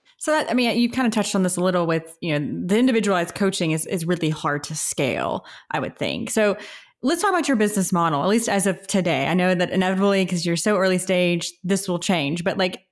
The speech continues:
as of today, who, who is really your customer? Is it more of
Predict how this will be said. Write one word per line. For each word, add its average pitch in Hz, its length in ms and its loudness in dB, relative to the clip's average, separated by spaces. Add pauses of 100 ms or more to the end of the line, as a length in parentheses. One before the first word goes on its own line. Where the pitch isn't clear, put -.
(140)
as 254 200 2
of 254 80 4
today, 185 520 2 (460)
who, 294 400 2 (200)
who 285 200 4
is 262 140 4
really 220 300 4
your 180 180 2
customer? 175 480 -4
Is 180 160 2
it 180 120 0
more 185 320 2
of 175 340 2